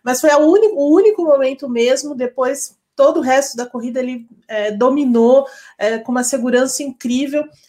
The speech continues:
tirando tudo desse carro, né? É, e quando a gente fala do carro, é, é o carro e o motor, tá? A gente, eu já tô colocando a Honda aí com bastante,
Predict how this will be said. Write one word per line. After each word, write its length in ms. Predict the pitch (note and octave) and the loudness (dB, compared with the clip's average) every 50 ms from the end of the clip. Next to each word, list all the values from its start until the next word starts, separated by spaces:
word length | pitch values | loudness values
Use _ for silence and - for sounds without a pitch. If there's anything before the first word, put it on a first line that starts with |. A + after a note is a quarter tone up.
| _ _ - | _ _ -6
tirando 420 | - C#4 C4 C4 C#4 D#4 D#4 D4+ | -2 2 2 2 2 2 -2 -2
tudo 340 | - D#4+ D#4 E4+ F4 E4+ D#4 | 2 2 4 4 4 2 0
desse 340 | C#4 C#4 C4 - - - - | -2 -2 -4 -4 -8 -10 -6
carro, 420 | - B3 B3+ C4 C#4+ C#4+ C#4 C#4 | -2 0 2 2 0 0 -4 -4
né? 240 | B3+ B3 B3+ C4 B3+ - - _ - | -4 -4 -4 -6 -8 -12 -20 _ -8
É, 160 | A#3 A#3+ - | -6 -4 -4
e 100 | B3+ B3 | -4 -2
quando 200 | - F#4+ A4 B4+ | 0 0 2 2
a 60 | A4+ | 0
gente 220 | F#4+ F#4+ F4 - | 0 -2 -4 -6
fala 260 | - - D4+ C#4 C4+ C4 | -4 -2 0 0 0 -2
do 140 | A#3+ A#3 | -4 -8
carro, 520 | - - C4 C#4 D#4+ F4 E4+ C4 C4 A#3 - | -6 -2 0 2 2 2 2 0 -2 -6 -6
é, 300 | - A#3 A#3 G3+ F#3+ A#3 | -6 -6 -6 -6 -4 -6
é 60 | B3 | -6
o 60 | B3 | -6
carro 320 | - - C#4+ C4+ D4+ D#4 E4+ | -6 -4 -2 0 0 0 0
e 80 | E4+ | -2
o 60 | F4 | -2
motor, 680 | G4 A4 A#4 A#4 - _ _ - F4+ D#4+ D4 C4+ B3+ B3 | -2 -4 -6 -8 -12 _ _ -6 -2 0 0 0 0 -2
tá? 180 | - A#3 A3+ | -4 -4 -2
A 80 | A3+ A3+ | -2 -4
gente, 180 | A3+ A#3 A#3 | -4 -6 -6
eu 80 | A#3+ A#3+ | -6 -6
já 100 | A#3 B3 | -6 -6
tô 140 | B3 C#4 C#4 | -8 -8 -8
colocando 640 | - D4+ D4+ C#4+ D4 - C#4 C#4+ D4+ D#4+ D#4 D4 C4 | -6 -6 -6 -4 -2 0 0 0 0 -2 -2 -2 0
a 100 | B3 A#3+ | -2 -2
Honda 400 | G#3+ A#3+ A#3 C4 D4 D4+ D4 B3+ | -2 -2 -4 -4 -4 -2 -4 -4
aí 220 | A#3 A#3+ C4 D4+ | -4 -4 -8 -10
com 160 | D#4 D#4 D4+ | -12 -12 -10
bastante, 680 | C4+ C4+ C4 - - - B3+ C#4+ D4+ - - E4+ E4+ | -8 -8 -8 -8 -6 -6 -6 -6 -6 -6 -4 -4 -4